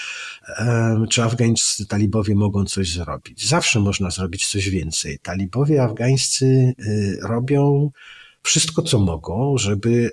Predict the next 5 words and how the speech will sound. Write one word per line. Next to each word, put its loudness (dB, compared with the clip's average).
Pakistańczyków -4
nie 2
gniewać -4
i -4
żeby 0